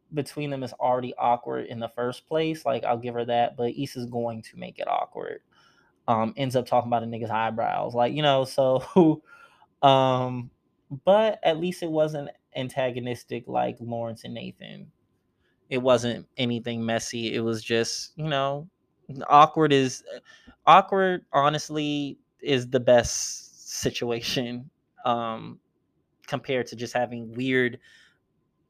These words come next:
tension, you know? But Molly, I believe she's, she leaves the kitchen or whatever the space and approaches Dro about the divorce and, like,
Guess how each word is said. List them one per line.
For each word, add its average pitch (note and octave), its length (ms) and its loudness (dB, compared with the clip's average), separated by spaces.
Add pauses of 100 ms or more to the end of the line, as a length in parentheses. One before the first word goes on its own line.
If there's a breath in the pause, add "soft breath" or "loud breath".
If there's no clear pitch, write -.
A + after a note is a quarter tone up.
(360)
tension, B2 560 0
you C#3 120 -8
know? C3+ 320 -4 (1500 loud breath)
But F3+ 420 8
Molly, F3+ 920 2 (640 loud breath)
I - 60 0
believe D3+ 220 -2
she's, D3 320 -8 (100)
she C#3+ 220 -10
leaves C#3+ 500 -4
the C3 580 -2
kitchen C3+ 320 -6
or C3 80 -6
whatever B2+ 240 -2
the A#2+ 60 -8
space B2 640 -8
and B2+ 640 -6
approaches A#2+ 480 -6
Dro B2 840 0 (260)
about A#2+ 500 0
the B2+ 60 -18
divorce B2 760 -4
and, A2+ 220 -10
like, A2 240 -8